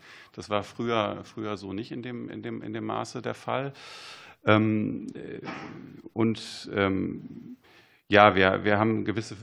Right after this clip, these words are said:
gewisse Verschiebungen, ähm, dass uns zum Beispiel junge, junge Menschen fra-, sagen, ich, ähm,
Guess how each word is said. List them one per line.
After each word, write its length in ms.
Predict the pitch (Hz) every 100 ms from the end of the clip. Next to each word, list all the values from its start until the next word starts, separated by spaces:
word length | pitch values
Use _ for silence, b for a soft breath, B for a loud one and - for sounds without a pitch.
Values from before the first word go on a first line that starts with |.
| 123 110
gewisse 360 | 107 110 113
Verschiebungen, 720 | - 107 123 123 123 113 104 104
ähm, 280 | 101 101
dass 180 | 95 98
uns 180 | 101 -
zum 120 | 104
Beispiel 500 | 101 98 98 101 98
junge, 360 | 104 104 104 104
junge 200 | 104 101
Menschen 420 | 95 98 - 98
fra-, 420 | - 98 95 -
sagen, 420 | - 92 92 95 - B B B B
ich, 320 | 104 - -
ähm, 400 | 98 98 95 92